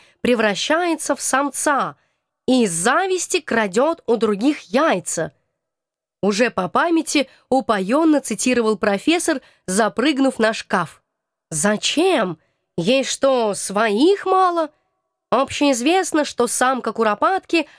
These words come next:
откладывает до двадцати восьми яиц за раз.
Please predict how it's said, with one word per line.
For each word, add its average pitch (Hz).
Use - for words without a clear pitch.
откладывает 302
до 247
двадцати 262
восьми 330
яиц 320
за 302
раз. 370